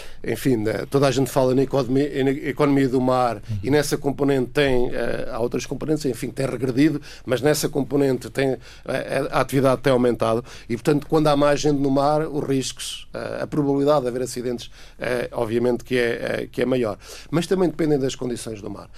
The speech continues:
Speaker 1: Aqui as condições do mar é que são um fator, ah, fundamental no estudo. Ah, dois mil e dezasseis tem sido, tem sido um ano,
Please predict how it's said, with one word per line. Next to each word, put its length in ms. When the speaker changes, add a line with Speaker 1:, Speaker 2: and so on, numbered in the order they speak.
Speaker 1:
Aqui 240
as 80
condições 440
do 80
mar 220
é 60
que 80
são 140
um 40
fator, 500
ah, 800
fundamental 840
no 120
estudo. 320
Ah, 580
dois 260
mil 160
e 40
dezasseis 460
tem 160
sido, 600
tem 160
sido 340
um 120
ano, 440